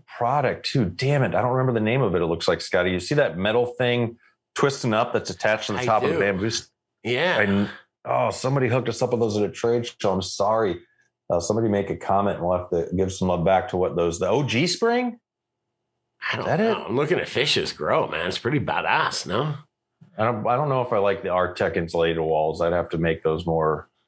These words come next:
Speaker 1: put up some posters, maybe paint 'em. I don't know. They're fine. They're fine.
Speaker 2: Farrah Fawcett on a Corvette or something.
Speaker 1: Ah, jeez, yeah, showing your age. Uh,
Speaker 2: <laughs>
Speaker 1: so
Speaker 2: I'm still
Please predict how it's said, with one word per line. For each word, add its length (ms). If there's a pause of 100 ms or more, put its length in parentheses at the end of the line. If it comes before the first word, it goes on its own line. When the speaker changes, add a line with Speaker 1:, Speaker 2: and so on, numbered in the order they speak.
(100)
Speaker 1:
put 100
up 100
some 160
posters, 880
maybe 180
paint 400
'em. 240
I 140
don't 100
know. 60
They're 120
fine. 400
They're 160
fine. 300 (340)
Speaker 2:
Farrah 240
Fawcett 400
on 140
a 60
Corvette 500
or 80
something. 460 (600)
Speaker 1:
Ah, 320 (280)
jeez, 640
yeah, 100
showing 360
your 160
age. 440 (1160)
Uh, 340 (580)
Speaker 2:
<laughs> 580
Speaker 1:
so 240
Speaker 2:
I'm 200
still 140